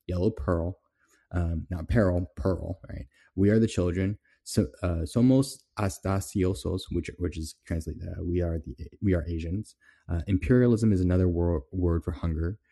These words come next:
Free the Land and War of the Flea. Um, it's a very classic bu-, album by,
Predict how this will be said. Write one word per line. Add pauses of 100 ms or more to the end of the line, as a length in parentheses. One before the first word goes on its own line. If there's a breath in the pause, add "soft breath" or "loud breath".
(140)
Free
the
Land (140)
and
War
of
the
Flea. (400)
Um, (380)
it's
a (360)
very
classic
bu-, (100)
album
by,